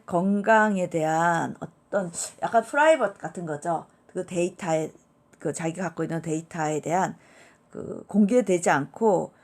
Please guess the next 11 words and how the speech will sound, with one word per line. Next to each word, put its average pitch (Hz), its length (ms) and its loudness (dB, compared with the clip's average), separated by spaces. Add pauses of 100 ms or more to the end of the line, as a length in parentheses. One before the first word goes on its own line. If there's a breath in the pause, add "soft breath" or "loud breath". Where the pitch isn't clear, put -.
(140 soft breath)
마치 165 420 -4
정보가 180 580 4
내한테 165 300 -2
딱 - 240 -6 (340)
보존되는 170 680 2
것처럼 151 400 -4
그런 185 360 2
안정성에 170 760 0
대해서 - 280 -6
걱정하고 180 540 -10
있답니다. - 560 -14